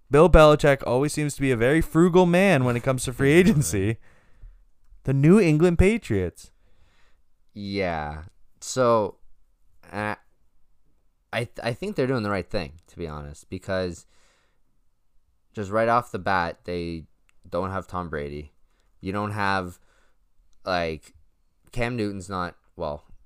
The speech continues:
Speaker 2: like, they paid him a lot, <laughs> but he's not overly expensive. He's not going for, like, the m-, highest contract in
Speaker 1: He's
Speaker 2: the
Speaker 1: not even
Speaker 2: N F L.
Speaker 1: close to the highest.
Speaker 2: But at the same time,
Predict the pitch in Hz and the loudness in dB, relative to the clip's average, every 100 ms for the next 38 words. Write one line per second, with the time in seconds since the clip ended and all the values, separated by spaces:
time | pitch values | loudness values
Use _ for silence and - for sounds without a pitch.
0 | - 80 92 87 - 69 67 65 65 - | -16 -12 -8 -8 -8 -12 -14 -16 -16 -18
1 | _ - 104 - 107 - - - _ - | _ -14 -8 -8 -8 -14 -20 -20 _ -6
2 | 95 87 - 90 110 107 110 107 - - | -4 -4 -8 -10 -8 -6 -4 -4 -6 -16
3 | _ 131 120 113 110 104 101 98 92 - | _ 0 0 0 -2 -2 -4 -4 -8 -10
4 | - 87 87 90 113 123 117 107 104 104 | -10 -8 -10 -10 -4 -4 -2 -4 -4 -6
5 | - 107 - 95 92 - 87 95 95 87 | -4 -4 -4 -10 -10 -14 -10 -8 -8 -10
6 | - 95 87 87 85 78 - - 240 240 | -12 -10 -8 -10 -12 -12 -10 -6 -2 -2
7 | 233 247 262 - 139 101 98 95 92 113 | 0 2 2 2 -2 -2 -4 -8 -2 0
8 | 101 73 95 98 - 98 90 - 95 92 | 0 -2 -6 -8 -10 -8 -8 -6 -4 -4
9 | 82 | -6